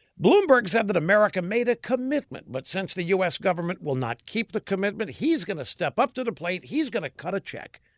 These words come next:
for four and a half million dollars. Now, the United Nations wants seven and a half million dollars from America.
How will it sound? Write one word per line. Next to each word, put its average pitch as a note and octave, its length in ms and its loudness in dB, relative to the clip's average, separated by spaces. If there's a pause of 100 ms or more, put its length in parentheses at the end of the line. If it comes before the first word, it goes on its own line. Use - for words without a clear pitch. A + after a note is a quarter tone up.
(380)
for C#3+ 140 -6
four A#3+ 380 2
and G3 160 -2
a D3 60 -2
half C#3+ 260 -2
million C#3 300 -6
dollars. - 360 -6
Now, C#3+ 140 -4
the D3+ 80 -4
United E3+ 460 -6
Nations B2+ 420 -6
wants B2+ 300 -10
seven G#3+ 340 -4
and G#3 100 -8
a E3+ 60 -6
half F3 240 -8
million F3+ 420 -6
dollars C#3 360 -4
from C#3+ 100 -10
America. C3 500 -4